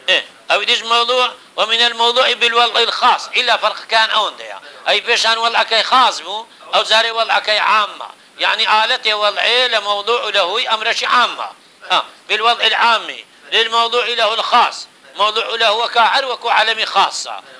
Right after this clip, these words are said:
وضعا شخصيا وضعك شخصيا هر وكو عالمي. أو موضوعك معينة. بس آلة وضعك لموضوع له جواسة. المضمر ضمير. ضمير هو أنا، أنت.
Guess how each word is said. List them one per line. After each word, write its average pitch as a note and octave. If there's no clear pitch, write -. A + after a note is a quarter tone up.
وضعا A3
شخصيا A#3
وضعك A3
شخصيا A3+
هر B3
وكو A#3
عالمي. G3+
أو A3
موضوعك A3+
معينة. F#3
بس C4+
آلة A3
وضعك G#3+
لموضوع G#3+
له A3+
جواسة. F3
المضمر A3
ضمير. A#3+
ضمير G#3
هو D#3+
أنا، A3+
أنت. G#3+